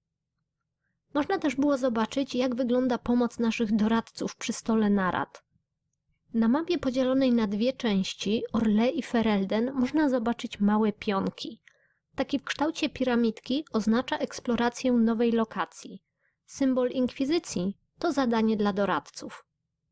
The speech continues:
Możemy zdobywać informacje, rzadkie surowce, odbudowywać mosty czy drogi. Jeśli do wykonania zadania wyznaczymy na przykład Lelianę, to na mapie pod pionkiem oznaczającym zadanie pojawi się karta tarota z jej podobizną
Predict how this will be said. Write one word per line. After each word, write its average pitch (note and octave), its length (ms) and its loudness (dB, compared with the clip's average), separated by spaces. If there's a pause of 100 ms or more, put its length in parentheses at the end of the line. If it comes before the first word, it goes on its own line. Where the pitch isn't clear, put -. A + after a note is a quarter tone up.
(960)
Możemy D#4 320 2
zdobywać A3 540 -2
informacje, G#3+ 880 -2
rzadkie G3+ 320 -4
surowce, G#3+ 640 -2 (380)
odbudowywać C4 880 0
mosty G#3+ 400 0
czy - 160 -4
drogi. F3+ 440 -2 (640)
Jeśli A#3+ 320 0
do C4 120 0
wykonania C#4+ 520 0
zadania A#3+ 480 2
wyznaczymy A#3 540 0
na A#3+ 140 0
przykład - 420 -6
Lelianę, A3 720 2 (340)
to B3 120 0
na A#3 120 2
mapie D4 340 2
pod A#3+ 200 -4
pionkiem C4+ 420 0
oznaczającym A#3 800 0
zadanie G#3+ 500 0
pojawi A#3+ 400 0
się A#3 260 0
karta A#3 400 -2
tarota A#3+ 440 0
z - 60 -6
jej G#3+ 120 0
podobizną G3+ 680 0